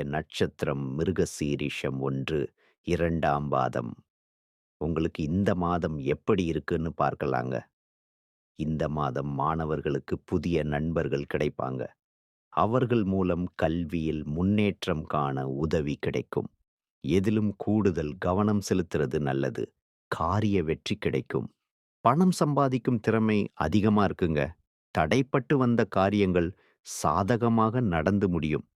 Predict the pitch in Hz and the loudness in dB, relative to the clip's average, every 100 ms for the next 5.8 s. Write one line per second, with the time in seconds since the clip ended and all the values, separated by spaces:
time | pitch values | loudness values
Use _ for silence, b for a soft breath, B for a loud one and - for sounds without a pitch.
0 | _ _ - 82 90 139 135 139 131 - | _ _ -4 0 2 2 2 2 2 0
1 | 113 85 120 143 131 131 120 90 82 - | 0 2 4 4 2 0 2 0 0 -4
2 | - _ _ _ - 76 95 120 131 120 | -8 _ _ _ -2 2 4 6 6 4
3 | 117 - 104 92 90 _ _ 85 80 85 | 4 4 2 2 -2 _ _ -2 0 2
4 | 113 131 110 92 85 78 - - - _ | 2 2 2 2 2 0 -2 -4 -8 _
5 | _ _ - 85 92 92 87 87 | _ _ -4 0 2 2 2 2